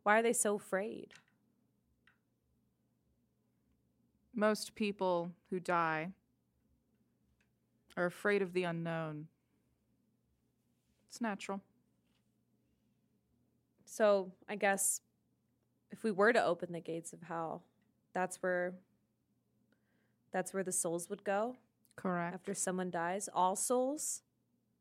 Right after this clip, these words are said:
Speaker 2: We would work something out, but we would have access to the power to work something out once more.
Speaker 1: Well, what happens to the souls when they're all in hell? I mean, is it agonizing? Is it torturous? Do they,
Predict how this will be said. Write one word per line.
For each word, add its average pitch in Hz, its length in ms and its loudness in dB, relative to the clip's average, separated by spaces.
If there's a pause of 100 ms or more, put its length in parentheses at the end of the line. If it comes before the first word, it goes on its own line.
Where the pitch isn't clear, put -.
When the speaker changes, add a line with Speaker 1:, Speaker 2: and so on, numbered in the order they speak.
(460)
Speaker 2:
We 254 100 -6
would 262 140 -12
work - 200 -2
something 165 340 -10
out, 170 200 -6 (1000)
but 175 120 0
we 175 160 -2
would 170 120 -4
have 185 240 -2
access 180 500 -4
to - 100 -16
the 175 80 -6
power 175 320 -2
to 165 60 -10 (320)
work 180 280 -2
something 165 440 -10
out 160 300 -6
once 165 320 -8
more. 165 380 -8 (1000)
Speaker 1:
Well, 202 120 -6
what 208 140 2
happens 202 480 0
to 214 140 -2
the 190 100 -4
souls 202 480 -2
when 175 140 -10
they're 170 140 -6
all 175 160 -4
in 170 100 -8
hell? 175 440 -6
I 165 40 -12
mean, 165 380 -10 (300)
is 185 160 -10
it 175 200 -6 (1120)
agonizing? 208 840 2
Is 190 120 -2
it 156 120 -6
torturous? 247 880 -4
Do 196 80 -8
they, 180 160 -2